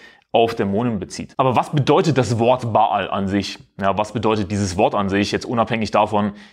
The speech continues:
dass damit meistens falsche Götter gemeint sind? Und dazu müssen wir Gott sei Dank nicht zum Hebräischen zurückgehen. Ja. Es gibt diese Leute, die wollen immer zum Griechischen zurückgehen oder zum Hebräischen zurückgehen. Und wenn wir uns den Urtext anschauen, dann steht da eigentlich das und das. Gott sei Dank haben wir ganz einfach die Bibel und den Heiligen Geist und das, was wir wissen müssen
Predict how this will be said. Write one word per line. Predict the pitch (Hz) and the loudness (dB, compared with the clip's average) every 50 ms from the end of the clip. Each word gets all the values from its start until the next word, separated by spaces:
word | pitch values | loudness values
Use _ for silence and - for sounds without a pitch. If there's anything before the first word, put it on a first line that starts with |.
| _ - | _ -6
dass | - 104 - | -6 -2 0
damit | - 110 107 104 98 | 0 0 0 0 -2
meistens | 107 101 104 101 - 117 101 | 0 0 0 0 0 -4 -4
falsche | - 107 95 95 98 | -2 -2 -2 0 2
Götter | 95 110 110 143 117 | 2 2 2 2 2
gemeint | 95 92 92 92 98 101 98 | 0 0 0 0 0 2 2
sind? | 107 101 101 - - _ _ _ _ _ _ _ _ _ _ _ _ _ _ _ _ _ - | 2 0 0 -2 -8 _ _ _ _ _ _ _ _ _ _ _ _ _ _ _ _ _ -4
Und | - 143 131 | 0 2 2
dazu | 147 143 - 165 | 2 2 2 2
müssen | 170 175 170 170 147 | 2 4 4 4 4
wir | 139 | 4
Gott | 143 170 147 | 4 2 2
sei | 151 139 | 2 2
Dank | 135 135 | 4 2
nicht | 143 156 151 | 2 0 0
zum | - 151 131 | 0 0 0
Hebräischen | 131 107 117 107 127 135 127 - 104 | 0 0 0 0 0 0 0 -2 -4
zurückgehen. | 104 104 127 127 107 95 87 90 | -4 -4 -4 -2 -4 -4 -6 -6
Ja. | 87 87 90 - _ _ - - - - - _ _ _ - | -6 -8 -8 -10 _ _ -20 -20 -20 -20 -20 _ _ _ -6
Es | - | -2
gibt | - 127 113 | -2 0 2
diese | 127 117 | 2 2
Leute, | 113 123 120 | 4 4 4
die | 123 120 98 | 2 2 2
wollen | 117 120 123 | 2 0 0
immer | 117 110 | 0 -2
zum | - - 113 107 | -2 -2 -4 -4
Griechischen | - - 135 127 127 123 98 107 101 | 0 0 0 2 2 0 -2 -4 -6
zurückgehen | - 98 101 - 101 92 | -6 -6 -4 -4 -4 -4
oder | 98 95 | -4 -4
zum | - 117 107 | -6 -6 -6
Hebräischen | 110 107 85 - - 113 117 123 120 - 123 | -6 -6 -6 -4 0 2 2 2 2 0 -4
zurückgehen. | 95 98 90 85 - 90 90 - - - - _ _ _ - _ | -6 -6 -8 -10 -10 -10 -12 -14 -18 -20 -20 _ _ _ -14 _
Und | - 151 | 0 2
wenn | 151 165 156 | 4 4 6
wir | 156 | 4
uns | 147 - | 4 2
den | - 139 139 - | 0 -2 -4 -2
Urtext | - 247 254 220 - 165 156 135 - | 0 2 2 2 2 0 -2 0 2
anschauen, | 131 139 135 131 139 127 123 | 2 2 2 0 -2 -2 -2
dann | 117 107 | -4 -6
steht | - 127 113 107 | -4 -4 -4 -4
da | 113 - | -2 -2
eigentlich | - 117 117 117 107 107 101 | 0 -2 -2 -2 -4 -4 -4
das | - 110 104 104 | -4 -4 -4 -6
und | 95 90 | -8 -10
das. | 87 - - | -10 -6 -4
Gott | - 160 165 | -2 0 2
sei | 214 | 2
Dank | 160 147 131 135 | 2 2 2 2
haben | 147 143 | 2 2
wir | 135 | 2
ganz | 135 139 127 | 2 2 2
einfach | 151 131 127 127 | 2 2 2 0
die | 104 117 | 0 -2
Bibel | 104 120 165 170 180 | -2 0 2 2 2
und | 147 120 | 2 2
den | 117 120 | 0 0
Heiligen | 123 117 117 117 110 104 | 0 0 0 -2 -2 0
Geist | 113 127 135 - | 0 0 0 -2
und | 131 - | -4 -4
das, | 135 143 - 160 | -4 -2 0 -2
was | 156 117 135 | 0 2 2
wir | 143 143 156 | 2 4 2
wissen | 175 147 147 139 127 | 2 2 2 2 4
müssen | 143 185 220 - - 143 139 156 175 - | 4 2 2 2 2 2 2 0 -2 -6